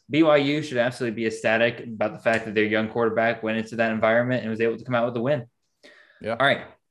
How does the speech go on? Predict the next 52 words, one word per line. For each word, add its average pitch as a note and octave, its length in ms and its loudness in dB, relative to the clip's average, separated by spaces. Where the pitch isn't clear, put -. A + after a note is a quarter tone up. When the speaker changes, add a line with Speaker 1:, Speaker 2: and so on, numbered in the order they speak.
Speaker 1:
let's D3 200 2
move D#3 180 6
on. C3+ 240 6
This B2 140 0
is C3 120 0
a B2 120 0
fantasy B2 340 0
football B2 360 2
podcast, A#2+ 480 0
so B2 60 -10
we A#2 60 -6
might A#2+ 160 0
as A2+ 80 -6
well A#2+ 100 2
actually A#2+ 360 -4
talk C3 280 -4
about C3 320 0
some C#3+ 120 -4
of C#3+ 80 -6
the C#3 80 -8
players E3+ 480 2
that C#3 100 0
you C#3+ 80 -2
should C3 140 -8
be C3+ 80 -4
picking D#3 280 0
up D#3 160 2
this - 200 -6
week. B2 280 -2
So B2+ 160 -4
we're C#3 100 0
gonna C#3+ 140 0
start, - 500 0
uh, A#2+ 240 2
with A2+ 100 -6
quarterbacks. F#3+ 480 2
We're D3+ 120 -2
gonna C#3+ 120 2
do C3+ 60 -2
the C3 100 -2
same D3 180 -6
thing C#3+ 120 -6
we C#3 100 0
did B2+ 160 0
last C3 300 -2
week. C3 260 -6
We're C3+ 100 2
gonna B2+ 100 2
have A#2+ 220 2
five C#3+ 480 4
to B2 100 -4
six, - 560 -4